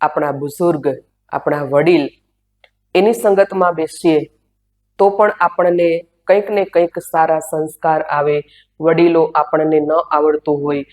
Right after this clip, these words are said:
એ શીખવાડે, સાચી સમજણ આપતા હોય છે.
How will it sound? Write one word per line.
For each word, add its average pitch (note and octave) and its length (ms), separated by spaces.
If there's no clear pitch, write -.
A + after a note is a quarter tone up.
એ F#3 80
શીખવાડે, D3+ 920
સાચી D#3 480
સમજણ D3+ 520
આપતા D3 360
હોય C#3 200
છે. C#3+ 380